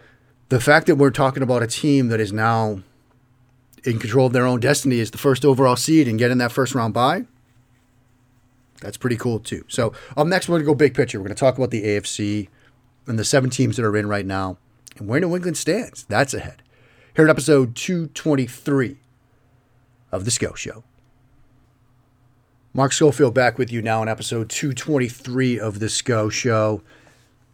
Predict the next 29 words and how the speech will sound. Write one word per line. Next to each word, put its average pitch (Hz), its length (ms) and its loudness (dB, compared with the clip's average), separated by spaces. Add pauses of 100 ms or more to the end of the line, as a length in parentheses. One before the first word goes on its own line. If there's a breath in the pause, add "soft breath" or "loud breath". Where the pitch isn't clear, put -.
(120)
Let's 143 180 2
go 160 120 6
big 143 180 2
picture, 123 280 -2
right? 117 260 -2 (300)
I 98 260 -4
said 120 200 -2
that's 127 160 2
what 135 80 0
we're 113 40 -4
gonna 110 160 -2
do. 98 40 -4
We'll 98 80 -2
take 117 140 -4
a 120 40 -2
step 127 220 -2
back 113 260 0
and 107 140 -8
look 113 140 -8
at 101 80 -8
the 110 180 -8
A 110 160 0
F 107 100 -4
C 101 600 -8 (1000)
playoff 123 380 0
standings 98 460 -8
right 107 260 -2
now. 92 320 -12 (320)
And 123 400 -2